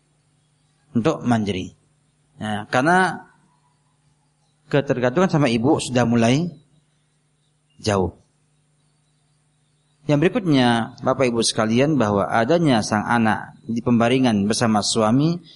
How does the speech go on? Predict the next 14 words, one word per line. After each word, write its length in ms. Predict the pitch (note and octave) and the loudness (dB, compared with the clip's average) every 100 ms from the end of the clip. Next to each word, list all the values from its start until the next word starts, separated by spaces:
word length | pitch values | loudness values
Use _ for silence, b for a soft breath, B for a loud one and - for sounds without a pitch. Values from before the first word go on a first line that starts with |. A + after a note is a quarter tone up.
| B _ | B _
terkadang 400 | E3 D#3+ D3+ D#3+ | -4 -2 0 2
mengganggu 640 | C3+ A2+ G#2+ G#2+ C3+ F3+ F#3 _ _ _ _ _ _ _ - | 2 2 2 2 0 -2 -6 _ _ _ _ _ _ _ -2
keindahan 800 | A#2+ A2+ G#2 A2 G#2+ G#2+ A2+ B2 - _ _ - | 0 2 2 0 0 0 -2 -6 -18 _ _ -8
hubungan 640 | B2+ A#2+ A2 G2+ G2+ A#2+ - _ _ _ _ _ | -4 0 0 0 0 -4 -10 _ _ _ _ _
pasutri. 560 | - A#2+ - - F2 - _ _ _ _ _ _ _ _ _ _ _ _ _ _ _ | -6 -6 -6 -10 -10 -14 _ _ _ _ _ _ _ _ _ _ _ _ _ _ _
Oleh 240 | A#2 D3 D#3 | -2 0 0
karena 240 | C3+ B2 A2+ | -2 -2 -4
itu, 560 | G#2 E3 F#3 G3+ A#3+ - _ _ _ - | -2 0 0 0 -6 -18 _ _ _ -4
ya 160 | C#3+ C#3+ | 0 2
enggak, 320 | A2 - - _ _ _ _ _ - | 0 -4 -14 _ _ _ _ _ -12
ketika 400 | D3 - D#3 B2+ | -10 -2 -2 0
dia 80 | |
sudah 320 | B2 A#2+ A2 G#2 | -4 -2 -4 0
balik, 400 | G#2+ G2 G#2 | 0 0 -2